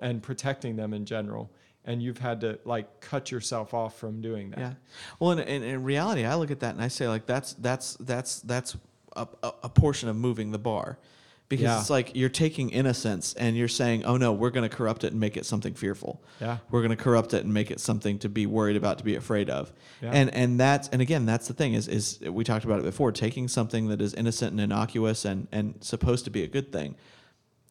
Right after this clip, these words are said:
Speaker 2: and turning it into something horrifying.
Speaker 1: Like a doorknob or a mirror or a child.
Speaker 2: Yeah.
Speaker 1: But I do feel like we're crossing lines
Speaker 2: Yeah.
Speaker 1: that we should not have
Speaker 2: Yeah, for
Speaker 1: as a
Speaker 2: sure.
Speaker 1: culture.
Speaker 2: For sure.
Speaker 1: And, uh,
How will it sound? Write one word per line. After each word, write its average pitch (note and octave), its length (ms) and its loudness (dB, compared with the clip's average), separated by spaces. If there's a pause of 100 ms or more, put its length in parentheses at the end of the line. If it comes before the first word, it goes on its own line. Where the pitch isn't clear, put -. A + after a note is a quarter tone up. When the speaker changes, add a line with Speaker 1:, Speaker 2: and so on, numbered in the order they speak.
(120)
Speaker 2:
and A#2+ 160 0
turning A#2 300 2
it G#2+ 80 0
into G#2 180 0
something G2+ 320 -4
horrifying. A#2 560 -4
Speaker 1:
Like A#2 180 -8
a A2+ 60 -6
doorknob A2+ 520 -4
or G#2 160 -4
a G#2 40 -4
mirror A2+ 400 -2
or A#2 180 -2
a G#2 40 -6
child. D#3 500 -12
Speaker 2:
Yeah. C#3 240 2 (500)
Speaker 1:
But C3+ 360 2
I D3 80 4
do E3 260 0
feel F3 300 0
like C3+ 240 0
we're B2+ 100 -4
crossing A#2 480 -2
lines G2+ 500 -10 (280)
Speaker 2:
Yeah. E3 180 6 (160)
Speaker 1:
that B2+ 180 0
we C3 140 2
should C3+ 320 2
not A2+ 300 -2
have - 300 -12 (120)
Speaker 2:
Yeah, D3 200 8
for - 160 -2
Speaker 1:
as B2 120 4
a A#2 40 0
Speaker 2:
sure. C3+ 100 4
Speaker 1:
culture. A2+ 480 -2 (220)
Speaker 2:
For C3 100 2
sure. A#2+ 320 0
Speaker 1:
And, A#2 280 0
uh, G#2 300 0